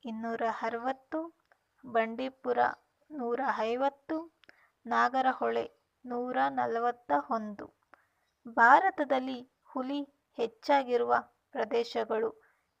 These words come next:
ಯಾವುದು ಎಂದರೆ ಶಿವಾಲಿಕ್ ಮತ್ತು ಗಂಗಾ ಬಯಲಿನಲ್ಲಿ ಹುಲಿಗಳು ಹೆಚ್ಚಾಗಿವೆ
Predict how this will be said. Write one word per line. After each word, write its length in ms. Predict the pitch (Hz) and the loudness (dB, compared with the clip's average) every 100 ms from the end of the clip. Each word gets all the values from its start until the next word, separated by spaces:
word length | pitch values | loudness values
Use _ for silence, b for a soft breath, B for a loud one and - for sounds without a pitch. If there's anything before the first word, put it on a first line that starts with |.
| 262 | -10
ಯಾವುದು 760 | 247 226 214 247 262 254 311 | 2 6 8 6 0 -2 -2
ಎಂದರೆ 680 | 302 233 214 214 226 - _ _ _ _ _ _ _ | -2 -4 -2 0 0 -4 _ _ _ _ _ _ _
ಶಿವಾಲಿಕ್ 840 | - - 247 240 262 285 330 - - _ _ - | -16 -8 -4 6 6 6 2 -6 -20 _ _ -4
ಮತ್ತು 680 | 240 226 - 269 247 247 _ 247 | -2 -2 -6 -8 -8 -10 _ -12
ಗಂಗಾ 760 | 302 247 233 226 277 285 _ - | -6 -6 -6 2 2 2 _ -6
ಬಯಲಿನಲ್ಲಿ 960 | 240 233 240 240 240 233 226 240 233 _ _ _ | 0 2 2 0 -4 -6 -6 -10 -14 _ _ _
ಹುಲಿಗಳು 640 | - 247 269 247 226 240 | -10 -6 -2 2 2 0
ಹೆಚ್ಚಾಗಿವೆ 1080 | - - 226 - - 233 220 214 214 220 | -8 -8 -8 -6 0 2 2 -2 -4 -6